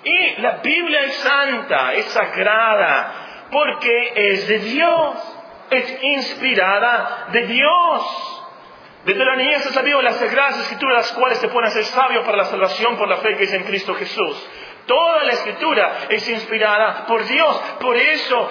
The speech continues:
es sagrada, por eso es santa, porque es inspirada de Dios. Dios la escribió, es algo de Dios. La ley es santa por lo mismo,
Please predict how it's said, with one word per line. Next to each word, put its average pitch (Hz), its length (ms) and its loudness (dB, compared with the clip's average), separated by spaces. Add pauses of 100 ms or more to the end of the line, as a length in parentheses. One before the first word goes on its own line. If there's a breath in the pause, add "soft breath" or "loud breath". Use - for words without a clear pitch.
es 208 200 0
sagrada, 254 800 0
por 240 140 2
eso 240 360 2
es 233 160 2
santa, 285 680 0
porque 226 240 0
es 214 220 -4
inspirada 214 880 0
de 226 80 -2
Dios. 277 420 0 (240)
Dios 214 400 0
la 214 80 0
escribió, 214 680 -2 (160 loud breath)
es - 260 -2
algo 196 460 0 (100)
de 196 120 -2
Dios. 262 680 0 (280)
La 131 120 -2
ley 175 400 -2
es 160 180 -4
santa 311 680 -2
por 269 100 0
lo 269 120 0
mismo, 294 560 -6